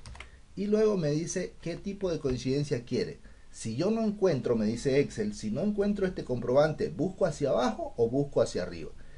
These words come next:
Y yo le digo, "No, yo quiero coincidencias exactas", así que pongo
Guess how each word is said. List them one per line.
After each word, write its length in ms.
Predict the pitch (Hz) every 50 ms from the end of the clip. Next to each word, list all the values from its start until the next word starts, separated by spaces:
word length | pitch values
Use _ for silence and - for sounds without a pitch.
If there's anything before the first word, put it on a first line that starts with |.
| - - - -
Y 100 | 110 107
yo 100 | 131 131
le 120 | 131 135
digo, 260 | 139 143 143 135 113
"No, 340 | 104 101 123 151 143 - -
yo 240 | - 92 101 110 127 -
quiero 340 | 170 180 202 113 107 -
coincidencias 840 | - - 120 110 101 92 - - 95 92 98 110 120 - 127 117 104
exactas", 600 | 113 - - - 135 135 - - 131 127 123 - -
así 300 | 98 98 - - - 123
que 100 | 139 127
pongo 460 | - 143 143 151 147 135 147 170